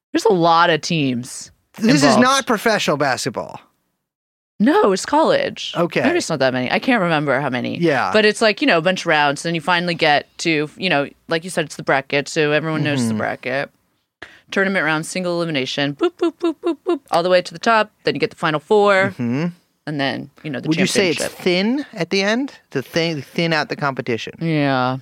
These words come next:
Speaker 2: Mm-hmm.
Speaker 1: I don't really pay attention to March Madness
Speaker 2: Yes.
Speaker 1: until, like, the final four, basically. And then I, you know,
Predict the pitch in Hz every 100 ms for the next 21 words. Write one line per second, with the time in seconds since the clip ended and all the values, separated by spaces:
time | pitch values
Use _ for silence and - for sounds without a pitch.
0 | - 117 113 110 107 - - - 214 359
1 | 202 151 139 151 160 160 165 190 170 160
2 | 160 165 180 185 196 190 185 196 185 190
3 | 190 196 143 107 85 139 131 127 127 120
4 | - - - - - - - - - -
5 | 139 156 143 143 139 - 156 123